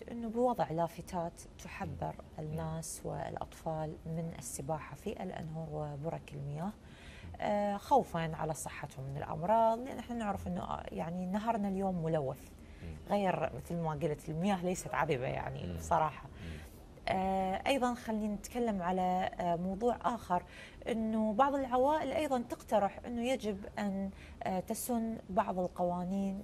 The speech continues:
Speaker 1: اللي يتم محاسبة المراهقين والشباب اللي يخالفون،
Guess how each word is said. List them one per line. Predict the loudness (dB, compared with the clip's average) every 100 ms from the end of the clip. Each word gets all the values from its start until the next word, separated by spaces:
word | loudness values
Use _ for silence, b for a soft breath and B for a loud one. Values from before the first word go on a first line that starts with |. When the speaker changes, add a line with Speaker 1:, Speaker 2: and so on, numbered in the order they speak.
| -4
Speaker 1:
اللي | -2 2
يتم | 0 0 -2 -2 -2
محاسبة | -4 -4 -4 -6 -6 -6
المراهقين | -4 0 0 -2 -2 -2
والشباب | -2 -4 -4 -4 0 0 -2 B B B -2
اللي | 0 2 2 2 0 -4
يخالفون، | -8 0 0 0 -2 -2 -2 -4